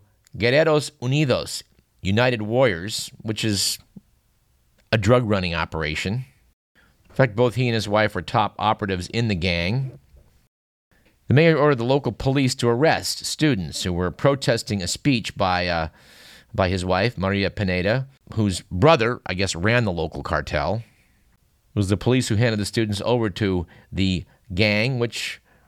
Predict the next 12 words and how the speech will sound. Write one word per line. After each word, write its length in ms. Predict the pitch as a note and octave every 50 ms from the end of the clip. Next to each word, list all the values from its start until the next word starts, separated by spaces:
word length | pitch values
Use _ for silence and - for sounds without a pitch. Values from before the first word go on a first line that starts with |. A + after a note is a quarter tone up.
| _ _ _ _ -
murdered 260 | F2 A2 A#2+ C3 B2
them 140 | C3+ C3+ C#3+
all. 340 | D3 B2+ F#2+ D#2 C#2+ - - _ _ _ _ _ _ _ _ _ _ _ _
This 140 | - - -
horrible 300 | - B2 B2+ A#2+ A2+ G#2+
story 400 | - - - A#2+ A#2 A#2+ A#2+ A#2+
is 180 | - G2+ F#2+ F#2
a 40 |
direct 360 | F#2 F2+ G2+ A2+ A#2 A#2+ - -
consequence 580 | - A2+ A2+ A2 - G#2+ - A2+ A2 G#2+ -
of 200 | - F#2+ F#2+ F2+
the 120 | F2+ F#2+